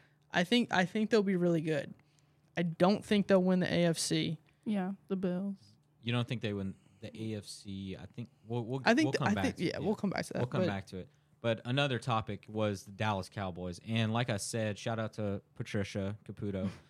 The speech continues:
Speaker 3: Um, but we're going to talk a little smack on your team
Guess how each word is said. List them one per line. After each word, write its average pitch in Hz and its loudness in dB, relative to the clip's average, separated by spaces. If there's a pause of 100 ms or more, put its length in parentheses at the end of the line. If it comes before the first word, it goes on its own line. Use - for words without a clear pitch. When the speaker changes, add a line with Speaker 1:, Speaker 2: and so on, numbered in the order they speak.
(220)
Speaker 3:
Um, 101 -4
but 110 2
we're 127 0
going 113 4
to - -10
talk 110 -2
a - -2
little 113 -2
smack 95 -8
on 107 -6
your 117 -4
team 92 -8